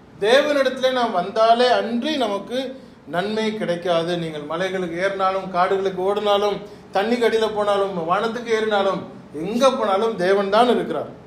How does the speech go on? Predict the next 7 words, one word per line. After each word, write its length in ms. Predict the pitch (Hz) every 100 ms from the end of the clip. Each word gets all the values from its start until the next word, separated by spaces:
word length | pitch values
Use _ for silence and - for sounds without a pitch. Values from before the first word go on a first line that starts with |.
| - - - - - - - -
இப்ப 140 | - 139
எனக்கு 280 | 196 214
ஒரு 120 | 214 180
நன்மை 380 | 175 208 226
வேணும் 260 | 190 175 175
என்று 200 | 165 151
சொன்னால், 360 | 151 135 135